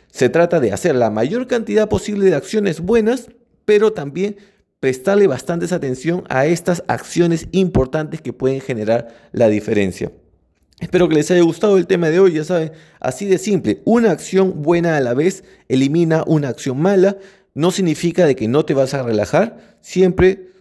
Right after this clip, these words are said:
luego de entrenar bien, luego de trabajar bien una jornada, en la noche, tu cachetona para que tengas buena faena sexual, o en el caso de las chicas, su vergón, lo que ustedes quieran. Pero siempre recuerden, primero trabajo y luego me divierto. Me divierto,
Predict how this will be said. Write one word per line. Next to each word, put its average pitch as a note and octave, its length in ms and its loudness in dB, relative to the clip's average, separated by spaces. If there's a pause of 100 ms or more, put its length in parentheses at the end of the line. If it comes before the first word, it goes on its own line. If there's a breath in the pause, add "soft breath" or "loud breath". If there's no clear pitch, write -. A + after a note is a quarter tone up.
(120)
luego C#3 320 2
de C3 80 6
entrenar A#2+ 420 -2
bien, F#3 520 -4
luego C3 300 2
de B2 80 2
trabajar A2 400 0
bien C#3+ 140 -2
una C#3+ 160 -4
jornada, F3+ 640 0
en G#2+ 120 -2
la G#2+ 100 2
noche, D3+ 480 0 (180 loud breath)
tu - 100 -2
cachetona A2+ 640 2
para A2 180 0
que A2 80 -4
tengas C3 260 -6
buena C3 320 2
faena A#2 320 0
sexual, F3 460 0
o C3 60 2
en G#2 80 0
el F#2+ 80 -4
caso A#2+ 200 -2
de A2+ 60 -4
las G2 120 -6
chicas, D#3 440 -2 (220 soft breath)
su G#2+ 200 2
vergón, E3 500 2
lo G#2+ 120 -2
que - 80 -8
ustedes C3 320 -2
quieran. F3 340 -2 (380 soft breath)
Pero B2 160 2
siempre D#3+ 300 0
recuerden, C#3 440 0 (300 soft breath)
primero F#3+ 360 4
trabajo F#3 600 -4 (160)
y C3 100 -4
luego D3 300 -2
me C3 120 -2
divierto. A2+ 520 0
Me C3 160 0
divierto, A3+ 640 -2